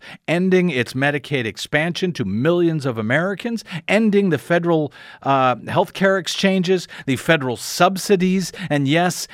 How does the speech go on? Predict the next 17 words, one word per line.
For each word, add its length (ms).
ending 380
pre-existing 580
conditions 500
protections, 760
uh, 380
for 220
tens, 440
if 140
not 200
hundreds 460
of 100
millions 480
of 140
Americans. 680
This 440
new 220
court 520